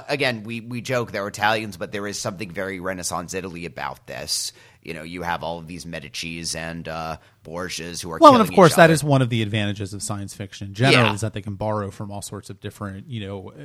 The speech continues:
Speaker 1: Yeah.
Speaker 2: human, human strains of thought and what all that kind of stuff is.
Speaker 1: See, I think I like the original series Klingons because,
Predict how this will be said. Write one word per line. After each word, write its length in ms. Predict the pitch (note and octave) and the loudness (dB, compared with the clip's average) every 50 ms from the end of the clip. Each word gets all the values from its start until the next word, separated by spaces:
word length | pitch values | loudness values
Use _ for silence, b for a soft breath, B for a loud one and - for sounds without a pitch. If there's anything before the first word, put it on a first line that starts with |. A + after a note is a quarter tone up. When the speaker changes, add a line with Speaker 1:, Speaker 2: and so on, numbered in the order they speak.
| D3+ C#3+ | -14 -14
Speaker 1:
Yeah. 560 | C3 B2+ A#2+ - D#3 E3+ E3 C3+ A2 F#2 - | -14 -14 -8 0 4 6 6 8 6 4 2
Speaker 2:
human, 260 | G#2 G#2 G#2 G#2 G2+ | -2 -4 -6 -8 -10
human 320 | A2 - - C3 G#2+ G2+ | -6 -4 -2 -2 -2 -2
strains 380 | G2 - - A2+ G#2+ G#2 G2+ - | -4 -4 -4 -2 -2 -2 -4 -6
of 60 | - | -8
thought 240 | - - G2+ G2+ G2 | -6 -4 -2 -2 -4
and 60 | G2 | -6
what 120 | G2 G2 F#2+ | -8 -10 -10
all 160 | F#2+ F#2+ F#2+ | -10 -10 -10
that 100 | F#2+ G2+ | -12 -14
kind 140 | - F#2+ F#2+ | -14 -16 -16
of 60 | - | -16
stuff 260 | - - - - - | -14 -16 -16 -16 -16
is. 260 | - - C3+ - - _ _ _ _ _ _ _ _ - | -18 -18 -18 -20 -20 _ _ _ _ _ _ _ _ -4
Speaker 1:
See, 200 | - - - B3 | -2 2 6 6
I 60 | C4 | 6
think 180 | C4+ - G#4 - | 6 4 2 2
I 60 | F4 | 2
like 580 | B3+ G#3 E3+ E3 D#3 D#3+ D#3+ F3 F3 F3 - - | 2 2 2 8 10 10 10 10 8 2 -4 -14
the 400 | E3 D3+ D#3 E3 E3 D#3+ D#3+ D3+ - | -6 -2 -2 0 0 0 0 0 0
original 460 | E3 D#3 D#3 D3+ C3 C#3 - D3 C#3+ | 2 2 2 2 2 0 -2 0 0
series 420 | - - - C#3 C3+ C3+ B2+ B2+ | 0 2 2 4 4 4 4 2
Klingons 680 | - - - C3 C3+ B2+ B2+ B2 A#2+ A#2+ A#2 A2+ A2+ A2+ | 0 -2 2 2 4 4 6 6 6 4 4 2 -2 -4
because, 720 | A#2+ A#2 - - A2+ A2+ B2 B2+ A#2+ A#2 A#2 - - - | -6 -6 -6 -4 -2 0 0 0 -2 -4 -6 -6 -8 -10